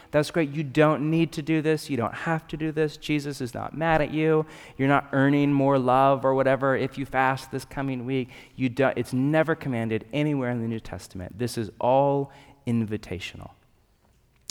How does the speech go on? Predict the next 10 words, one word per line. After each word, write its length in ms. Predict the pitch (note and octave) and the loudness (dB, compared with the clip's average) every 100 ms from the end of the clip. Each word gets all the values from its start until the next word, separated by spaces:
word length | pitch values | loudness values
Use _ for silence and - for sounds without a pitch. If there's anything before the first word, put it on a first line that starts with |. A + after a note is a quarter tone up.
| - | -18
You're 200 | - B2+ | -4 -2
invited 520 | D#3 D#3+ F#3+ A#2 G2+ - _ _ _ - - _ - | 0 0 0 -2 -6 -12 _ _ _ -20 -20 _ -14
to 100 | A#2 | -10
take 460 | - C#3+ C#3+ D3 - - | -2 2 2 0 -6 0
on 420 | B2+ B2+ C3 C3 A#2+ | 2 2 0 -2 -2
the 80 | |
life 340 | G#2+ A2+ B2 C#3+ | 0 0 0 -4
example 540 | C3 A#2 A2 A2 G#2+ | -6 -4 -4 -4 -6
of 120 | G2+ | -6
Jesus 540 | F#2 G#2+ G#2 A2 G#2+ | -6 -4 -4 -6 -8